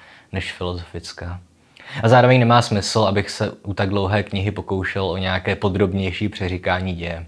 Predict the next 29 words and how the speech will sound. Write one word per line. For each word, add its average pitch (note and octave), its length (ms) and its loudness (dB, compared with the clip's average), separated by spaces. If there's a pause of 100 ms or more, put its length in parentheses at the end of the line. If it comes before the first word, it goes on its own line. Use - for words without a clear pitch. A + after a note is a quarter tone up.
(480)
Ale C#3 140 8
začít C#3+ 240 2
musím - 280 2
tím, A2+ 220 0
že C3+ 120 2
řeknu, B2+ 280 4
kde A#2+ 120 4
se B2+ 140 -2
Walter B2+ 280 4
inspiroval. E2+ 720 -2 (600)
On B2+ 140 6
mimochodem A2 420 2
sám G#2+ 240 2
v - 80 -6
Egyptě G#2+ 360 -2
nikdy G#2 220 0
nebyl, G#2+ 420 -2 (400)
i F#2+ 60 -10
když F#2+ 200 -6
o F#2+ 60 -6
něm G2 240 0
měl G2 220 0
načtené F#2+ 480 -4
všechno, G2 440 -6 (160)
co - 120 -10
tehdy F#2 260 -4
bylo F2+ 160 -6
možné F#2+ 300 -6
načíst. - 680 -10